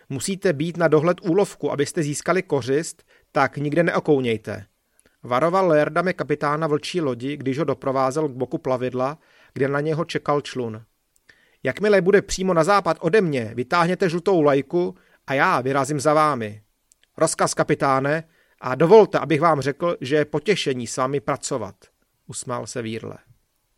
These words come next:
„Vždycky jste byl rozumný chlapík, Vírle. Držte se mne a já se o vás postarám,“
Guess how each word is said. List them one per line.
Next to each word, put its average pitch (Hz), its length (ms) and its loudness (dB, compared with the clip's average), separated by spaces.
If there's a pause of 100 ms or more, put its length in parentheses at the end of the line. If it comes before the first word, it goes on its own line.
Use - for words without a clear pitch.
(580)
„Vždycky 147 480 -2
jste - 280 -4
byl 170 200 2
rozumný 156 340 0
chlapík, 117 520 -6
Vírle. 104 580 -6 (340)
Držte 139 320 -2
se 196 180 0
mne 151 280 -2
a 156 100 -6
já 147 180 2
se - 160 -6
o 160 100 -4
vás 160 220 0
postarám,“ 110 720 -4